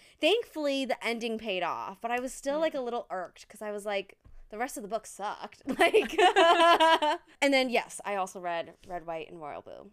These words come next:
Speaker 1: but yeah.
Speaker 2: Nice. All
Speaker 1: <laughs>
Speaker 2: right. Well, so some not great ones, but
Speaker 1: Yeah.
Speaker 2: that's okay.
Speaker 1: <laughs> It's okay.
Speaker 2: It's all right. That's all right.
Speaker 1: <laughs>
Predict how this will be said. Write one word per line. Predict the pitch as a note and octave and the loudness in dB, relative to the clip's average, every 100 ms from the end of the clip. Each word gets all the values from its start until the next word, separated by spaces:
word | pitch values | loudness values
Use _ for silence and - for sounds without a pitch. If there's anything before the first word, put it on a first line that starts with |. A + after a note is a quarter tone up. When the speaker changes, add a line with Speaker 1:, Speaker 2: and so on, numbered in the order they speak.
| - | -20
Speaker 1:
but | - F3 _ _ - A4 C#5 | -18 -18 _ _ -12 -8 -6
yeah. | B3+ | -6
Speaker 2:
Nice. | G3 G3 - _ A#3 | -8 -12 -18 _ -12
All | - | -8
Speaker 1:
<laughs> | G4+ | -6
Speaker 2:
right. | E4+ G4 A#3 B3 | -6 -8 -12 -8
Well, | C4+ C4 D4+ G4+ | 2 4 2 -2
so | - D4 D4 F4 - - - _ | -4 -2 -2 -2 -6 -20 -20 _
some | - E4+ C#4+ | -6 -4 -2
not | B3 B3 D4+ - _ - B3 | 0 -2 -2 -6 _ -20 -16
great | - A3+ G#3+ G#3 - | -8 -2 0 -2 -6
ones, | F#3+ G3 D4 D4 | -8 -8 -8 -10
but | - D4+ | -10 -2
Speaker 1:
Yeah. | G#3+ | 0
Speaker 2:
that's | G3 D4 | 0 -2
okay. | D4+ - G3 F#3+ A#3+ | -4 -2 0 0 -2
Speaker 1:
<laughs> | |
It's | G#4 F#4+ | -2 0
okay. | G#4+ B4 B4 A4+ - | 0 0 0 0 0
Speaker 2:
It's | D4+ | 0
all | D#4+ | -2
right. | G4 A#4+ G#3 | -2 -2 -4
That's | A3 G3+ D4 | -6 -8 -4
all | E4+ | -4
right. | F#4 G#3 - | -2 -6 -8
Speaker 1:
<laughs> | - | -12